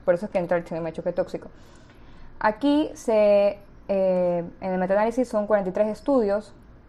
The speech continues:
en el cual en total todas las,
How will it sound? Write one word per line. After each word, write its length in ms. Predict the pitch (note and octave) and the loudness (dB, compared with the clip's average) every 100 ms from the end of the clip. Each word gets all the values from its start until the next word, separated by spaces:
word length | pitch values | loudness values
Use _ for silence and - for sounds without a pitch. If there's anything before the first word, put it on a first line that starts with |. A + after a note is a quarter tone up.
| - - - - - | -20 -20 -20 -16 -6
en 160 | G3+ | -4
el 80 | F#3 | -2
cual 160 | G3 G#3 | 0 0
en 80 | |
total 460 | G#3+ F#3+ G3+ G3+ A#3 - - - - - - - - | 2 2 4 4 2 -8 -20 -20 -20 -20 -20 -20 0
todas 260 | G#3 G#3+ G#3+ | 6 6 6
las, 180 | G#3+ | 0